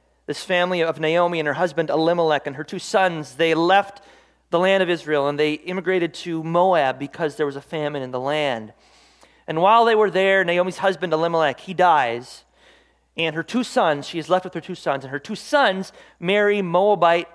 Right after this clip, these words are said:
women, right? Ruth and Orpah. And then a time passes, and then Ruth's two sons, or excuse me, Naomi's two sons, they die as well. And so now we have this,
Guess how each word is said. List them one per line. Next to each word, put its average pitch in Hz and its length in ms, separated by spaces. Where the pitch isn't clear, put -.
women, 135 400
right? 139 300
Ruth 180 520
and 147 120
Orpah. 156 380
And 160 100
then 175 60
a 180 40
time 208 460
passes, 160 680
and 151 200
then 180 320
Ruth's 208 440
two 208 420
sons, 143 1000
or 160 140
excuse 180 240
me, 185 80
Naomi's 208 480
two 208 160
sons, 170 400
they 185 460
die 156 260
as 151 180
well. 170 220
And 139 80
so 190 80
now 208 240
we 226 100
have 202 340
this, 185 260